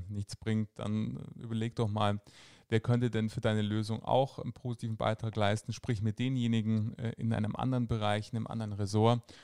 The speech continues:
ähm, vielleicht mit einer anderen Führungskraft, äh, mit einer übergeordneten Führungskraft, mit dem Vorstand, was auch immer. Äh, sei kreativ und auch das ist mutig.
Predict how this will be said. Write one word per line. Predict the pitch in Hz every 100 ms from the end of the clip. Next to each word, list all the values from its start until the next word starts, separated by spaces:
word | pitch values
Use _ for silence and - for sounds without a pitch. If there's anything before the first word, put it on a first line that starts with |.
| - -
ähm, | 127 110 110 110 -
vielleicht | - 123 -
mit | 120
einer | 117
anderen | 113 110
Führungskraft, | 113 180 151 - 127 123 - - -
äh, | 120 113 107
mit | 110
einer | 107
übergeordneten | - 143 120 113 120 113
Führungskraft, | 107 120 113 - 110 104 -
mit | 113 117
dem | 120
Vorstand, | 143 139 - 120 113 -
was | 120 123
auch | 107
immer. | 117 123 123 - - _ _ _
Äh, | 123
sei | 120 135 165
kreativ | - 139 131 - 120 101 -
und | - 135 131 -
auch | 117 113
das | 131 131
ist | 131 -
mutig. | 123 131 131 120 -